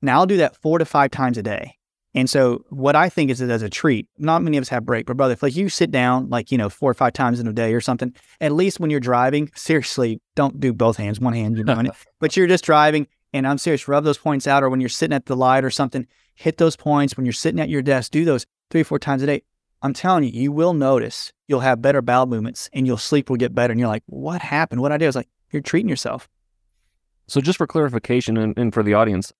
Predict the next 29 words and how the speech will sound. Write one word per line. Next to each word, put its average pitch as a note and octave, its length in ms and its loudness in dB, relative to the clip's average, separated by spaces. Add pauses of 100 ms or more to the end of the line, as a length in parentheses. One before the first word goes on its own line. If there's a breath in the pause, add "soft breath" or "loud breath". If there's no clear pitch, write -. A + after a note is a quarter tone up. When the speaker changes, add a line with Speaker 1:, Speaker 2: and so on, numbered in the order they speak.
Speaker 2:
all G3 180 4
these D3+ 200 2
points C#3 420 -2
are A2+ 200 2
to, A2 680 0
I A#2 80 -2
guess, G#2+ 160 0
stimulate C3+ 1040 0
the G#2+ 60 0
liver A2+ 240 2
and G2+ 120 0
gallbladder, A2+ 500 2
both G#2 440 0 (140)
to G#2 160 0
upgrade G#2+ 360 0
their F#2+ 80 2
health, A2 260 0
so A#2 160 0
to A2 60 2
speak, A#2 320 -4
but G#2 80 -2
also G#2 460 0 (220)
get A#2 120 0
into A2 200 -2
the G#2+ 80 2
emotional G#2 440 0
aspect C3 380 0
as G#2 80 -4
well? G#2+ 280 2